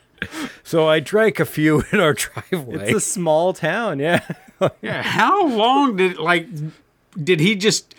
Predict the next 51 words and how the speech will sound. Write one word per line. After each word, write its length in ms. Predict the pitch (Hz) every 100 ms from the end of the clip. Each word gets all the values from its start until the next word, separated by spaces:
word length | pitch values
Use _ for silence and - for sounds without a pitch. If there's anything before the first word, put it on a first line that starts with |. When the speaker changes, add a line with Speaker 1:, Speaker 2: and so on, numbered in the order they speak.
| _ -
Speaker 3:
chug 320 | - 208 208
'em 120 | 220
on 140 | 214 208
the 80 |
way 220 | 190 208 185
home, 600 | 196 208 220 220 214 175
or, 220 | 147 139 - - -
like, 180 | 226 247
Speaker 2:
<laughs> 0 |
I 40 |
was 120 | 320
Speaker 3:
what 160 | 330 330
was, 100 | 269
uh, 20 |
Speaker 2:
wondering. 220 | 320 311 208
Speaker 3:
seriously? 760 | 311 392 415 233 160 147 98 - - 415 349 -
Speaker 2:
But 160 | 202
he 100 | 226
was 180 | 254 214
definitely 380 | 220 240 240 220
stumbling 540 | - 196 190 202 190
from 180 | 170 170
the 80 | 156
car 240 | 180 175
to 60 | 160
the 100 | 135
door. 320 | 151 147 117
I 60 | 127
know 140 | 135
that 40 | 170
Speaker 3:
Mm-hmm. 160 | 180 180 175 - _ _ _ - 113 - 107
Speaker 2:
much. 80 | 110
Speaker 1:
<sighs> 0 |
Get, 240 | 117 165 143
we 80 |
head 180 | 143 208
back 220 | 208 196
out 140 | 180 175
to 100 | 160
the 160 | 147
ocean, 380 | 127 123 - 123
get 160 | 123 131
a 20 |
little 220 | 143 139
bit, 400 | 120 113 104 101
little 240 | 117 123 110
bit 100 | 110
of 140 | -
Coca-Cola 600 | - 139 117 - 131 117
product 440 | - 135 120 110 -
placement. 460 | 107 92 104 120